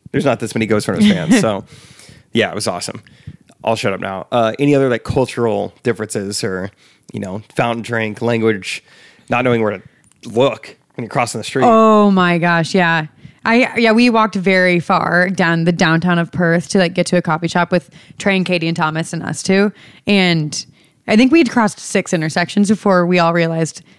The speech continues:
Speaker 2: we had not been looking the right
Speaker 1: <laughs>
Speaker 2: way, and we definitely could have been hit, all five of us. 'Cause it was like, in America, you just, like, look right, nobody's coming, you can go. It was like, it was one of those where you can, you can see nobody else is coming,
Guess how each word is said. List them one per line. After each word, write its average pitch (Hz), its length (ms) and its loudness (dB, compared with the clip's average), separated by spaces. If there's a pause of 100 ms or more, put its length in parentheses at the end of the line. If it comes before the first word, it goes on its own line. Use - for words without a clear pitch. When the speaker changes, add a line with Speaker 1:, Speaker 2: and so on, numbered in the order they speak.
(140)
Speaker 2:
we 202 480 6
had 196 340 0
not 170 260 -2
been 170 160 -2
looking 165 600 -4
the 185 140 4
right 170 240 2
Speaker 1:
<laughs> - 20 -6
Speaker 2:
way, 208 480 2
and 247 200 4
we 247 80 4
definitely 220 360 2
could 220 200 0
have 214 120 2
been 254 80 4
hit, 170 280 -4
all 196 200 0
five 175 240 0
of 160 120 -8
us. 175 200 -2
'Cause 277 440 0
it 277 100 4
was 269 160 2
like, 240 240 0 (320)
in 220 100 4
America, 254 280 4
you 220 100 4
just, 202 120 -4
like, 214 140 -4
look 196 160 0
right, 226 200 2
nobody's 196 300 0
coming, 208 300 2
you 180 80 -4
can 185 140 -4
go. 160 320 -2
It 156 80 -4
was 190 120 -2
like, 196 160 -2 (340)
it 220 40 2
was 220 120 2
one 240 100 4
of 208 80 0
those 175 380 0
where 180 260 -2 (440)
you 208 100 0
can, - 260 -6
you 190 80 -6
can 165 100 -8
see - 180 -4
nobody 170 200 -2
else 160 140 -6
is 160 80 -14
coming, 135 340 -8